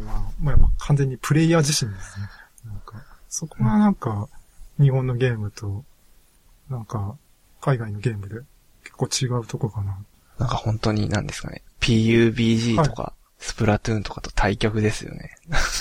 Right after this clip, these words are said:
Speaker 2: <laughs>
Speaker 1: あー、でも、あー。え、対極っていうの？ピーユービージーとスプラトゥーン？
Speaker 2: なんか、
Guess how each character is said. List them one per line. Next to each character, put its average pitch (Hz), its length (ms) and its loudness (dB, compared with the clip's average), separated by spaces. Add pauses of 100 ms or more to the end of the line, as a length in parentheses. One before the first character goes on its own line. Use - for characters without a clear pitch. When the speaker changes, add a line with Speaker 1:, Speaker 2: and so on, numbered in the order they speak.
(180)
Speaker 2:
<laughs> - 680 -12
Speaker 1:
あ 147 460 2
ー、 - 20 4
で 143 80 4
も、 131 160 -4 (720)
あ 123 360 -4 (1300)
ー。 139 80 -4
え、 127 40 -10
対 143 240 -2
極 151 300 -6
っ 147 40 -6
て - 200 -6
い 127 40 2
う 104 40 -4
の？ 98 160 -8 (640)
ピ - 140 -10
ー 151 40 -4
ユ 156 240 0
ー 160 40 2
ビ 165 100 4
ー 165 40 4
ジ 160 200 0
ー 156 120 0 (280)
と 104 300 -4 (120)
ス - 180 -4
プ - 140 -8
ラ 123 140 0
ト - 60 -20 (100)
ゥ 135 160 0
ー 117 60 0
ン？ 104 320 -2 (160)
Speaker 2:
な 92 220 -2
ん 101 40 -4
か、 - 180 -2